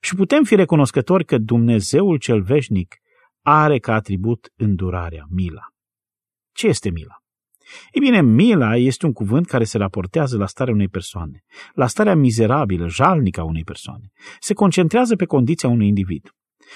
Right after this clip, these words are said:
Acesta este motivul pentru care, de exemplu, în Marcu zece avem o persoană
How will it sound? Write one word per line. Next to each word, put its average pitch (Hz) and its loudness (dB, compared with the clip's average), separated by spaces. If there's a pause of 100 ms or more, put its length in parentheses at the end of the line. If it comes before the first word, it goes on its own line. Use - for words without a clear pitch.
(140)
Acesta 226 -2
este 202 2
motivul 170 2
pentru 120 -2
care, 131 -2
de 110 -2
exemplu, 87 -6
în 127 0
Marcu 107 -2
zece 90 -6
avem 101 -2
o 131 -4
persoană 92 -6